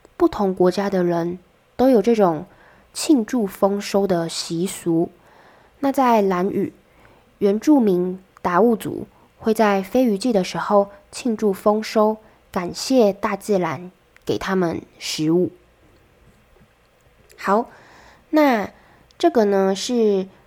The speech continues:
呃，绿岛和兰屿这两个岛屿的介绍。那再来，最后呢，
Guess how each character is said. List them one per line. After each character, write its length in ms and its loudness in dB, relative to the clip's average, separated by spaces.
呃， 420 -4
绿 260 2
岛 280 -2
和 340 -4
兰 260 -2
屿 160 -6
这 140 2
两 200 4
个 240 0
岛 360 2
屿 220 -2
的 360 -2
介 160 4
绍。 260 2
那 100 4
再 180 6
来， 320 2
最 240 6
后 280 -2
呢， 280 0